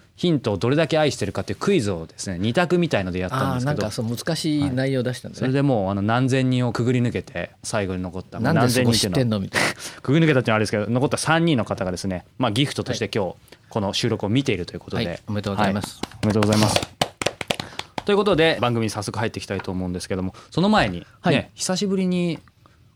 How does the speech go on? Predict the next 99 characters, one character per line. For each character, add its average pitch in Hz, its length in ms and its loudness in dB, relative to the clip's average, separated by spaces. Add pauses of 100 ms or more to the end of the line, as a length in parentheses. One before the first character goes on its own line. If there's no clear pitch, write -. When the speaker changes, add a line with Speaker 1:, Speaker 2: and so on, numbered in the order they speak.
(160)
Speaker 1:
こ 123 100 -4
こ 131 100 2
で 123 140 2
収 117 160 0
録 107 160 -2
で 98 60 -2
す - 100 -10
ね。 95 240 -4 (340)
Speaker 2:
そ 147 220 2
う - 20 2
ね。 120 460 2
Speaker 1:
そ - 160 -4
う 117 40 0
で 95 40 -2
す 82 60 -8
ね。 104 80 -4
こ 120 120 -2
こ 175 100 2
っ - 20 4
て 175 80 -2
言 175 80 4
っ - 20 -10
て 170 80 2
も 127 40 2
皆 131 120 2
さ 120 80 2
ん 110 40 2
分 113 100 2
か 143 80 4
ん 139 40 4
な 117 60 2
い 104 60 -2
と 110 40 -4
思 98 40 -2
う - 20 -8
ん - 0 -
で 98 80 -8
す - 0 -
け - 0 -
ど、 95 60 -10
最 139 100 2
近 143 140 2
僕 131 180 2
ら 139 60 4
も 92 240 -2
ね、 107 300 -4 (360)
Speaker 2:
海 156 220 -2
外 101 180 -2
多 107 100 0
い 101 60 -2
か - 140 -12
ら。 104 80 -4
Speaker 1:
は 92 80 -2
い。 85 100 -10 (120)
こ 110 100 -4
の 110 60 2
間 107 140 2
ア 107 40 4
メ 104 100 4
リ 101 80 2
カ 95 180 0
で 90 300 0
ね、 110 180 2
収 98 220 -4
録 90 260 -6
を 85 220 -8
さ 87 160 -14
せ - 80 -12
て - 60 -4
い 180 60 0
た 202 40 2
だ 220 60 2
い - 20 2
て。 - 0 -
Speaker 2:
日 - 0 -
に - 0 -
焼 226 120 -2
け 220 40 -2
た 220 140 -2
も 170 60 -2
ん 113 120 -6
ね、 107 280 -6
二 - 180 -10
人 95 80 -8
と 104 100 -14
も 92 80 -12
ね。 104 160 -10 (180)
Speaker 1:
で 110 100 -2
す - 60 -4
か 90 120 -4
ね。 95 240 -4 (100)
Speaker 2:
う 104 120 -6
ん。 95 40 -8
Speaker 1:
確 - 140 -12
か 107 80 -6
に。 123 60 -2
Speaker 2:
な - 40 -4
ん 90 40 -8
か、 104 220 -8